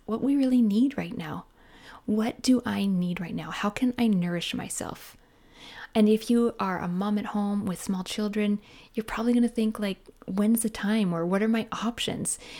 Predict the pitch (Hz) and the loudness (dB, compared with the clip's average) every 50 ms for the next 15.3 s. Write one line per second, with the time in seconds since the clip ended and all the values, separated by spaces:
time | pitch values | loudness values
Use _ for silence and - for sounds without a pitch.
0 | - - - - - 220 208 208 214 214 220 214 208 - - 208 202 - 202 202 | -10 -4 -2 2 6 6 6 8 6 6 4 2 0 0 0 -2 0 0 0 0
1 | 196 185 180 - - - 190 220 247 - - 180 175 175 175 175 165 180 - - | 0 0 -2 -2 -2 0 2 2 2 0 0 -2 -2 0 0 0 0 0 2 2
2 | 277 254 - - 190 175 175 175 175 156 170 196 208 190 180 185 - 196 190 202 | 0 0 0 0 0 0 0 0 -2 0 0 0 0 0 0 -2 -2 -2 0 0
3 | 214 214 202 202 196 - - 214 214 214 202 180 180 190 233 - 302 269 - - | 0 0 0 -2 -2 -2 0 0 2 2 2 2 0 -2 -2 -4 -6 -6 -4 -2
4 | 170 165 170 - - - 202 240 - - - - - - - - _ - - - | -2 -2 -2 -2 -2 0 0 -2 -2 -4 -20 -20 -20 -20 -20 -20 _ -4 2 4
5 | 247 220 208 220 240 254 240 220 208 202 202 190 - - - - - 214 202 196 | 6 6 8 8 10 10 10 8 6 6 2 0 4 6 6 6 6 4 0 0
6 | 190 190 190 190 180 - - 233 220 214 214 214 214 208 214 214 202 190 180 185 | 2 2 2 0 -2 -2 0 0 0 2 0 0 0 2 2 4 2 2 0 -2
7 | 190 185 - - 233 226 220 226 214 214 214 208 208 196 - - 202 208 214 202 | -4 -4 -4 -2 -2 -2 -2 -2 -4 -2 0 0 -2 -2 -2 0 0 2 2 0
8 | 190 180 175 170 - - _ - 185 185 165 - - 220 226 233 226 220 226 220 | 0 -2 -4 -6 -6 -8 _ -4 -4 -2 -2 2 4 6 8 8 8 6 4 4
9 | 202 180 170 - - - - - - - - - - - 196 196 196 190 - - | 2 2 0 -4 -8 -14 -20 -20 -20 -20 -20 -16 -10 -6 -4 -2 -2 -2 -4 -4
10 | 208 202 196 196 190 185 - 185 175 175 175 175 165 - - - - - - - | -4 -2 -2 -2 -2 -2 -2 -4 -2 -2 -2 -4 -4 -6 -10 -20 -20 -20 -20 -20
11 | - - - - - - - _ _ - 208 202 - 180 180 175 - 208 240 247 | -20 -20 -20 -20 -20 -20 -20 _ _ -2 -2 0 0 -2 -2 0 2 4 4 4
12 | 240 226 214 220 220 - - 226 220 220 - - 190 185 175 - - 165 160 - | 4 4 2 0 0 2 2 2 2 2 0 -2 -2 -4 -4 -4 -6 -6 -4 -6
13 | 180 - - _ _ _ _ - - 202 - - - - 208 220 226 220 - 220 | -6 -10 -16 _ _ _ _ -10 -6 -4 -4 -2 0 0 -2 -2 -2 -4 -4 -4
14 | 208 214 214 220 214 208 - 202 196 190 214 226 - - - - 208 - - 180 | -2 0 0 0 -2 -2 -2 -2 -2 -2 -2 -4 -4 -4 -4 -4 -4 -4 -4 -6
15 | - - - - - - | -6 -4 -4 -4 -4 -6